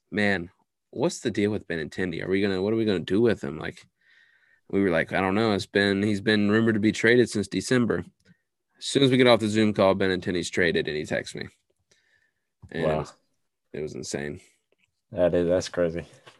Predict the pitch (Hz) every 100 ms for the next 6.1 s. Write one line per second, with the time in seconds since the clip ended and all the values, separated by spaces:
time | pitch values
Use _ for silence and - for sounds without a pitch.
0 | - 87 85 - 82 80 - _ _ 117
1 | 110 104 92 - - 123 120 104 - -
2 | _ - - 156 151 147 143 - - -
3 | - 143 135 135 131 131 127 117 127 117
4 | 123 127 123 - 110 104 - 131 120 113
5 | 107 95 - - 98 98 104 101 98 -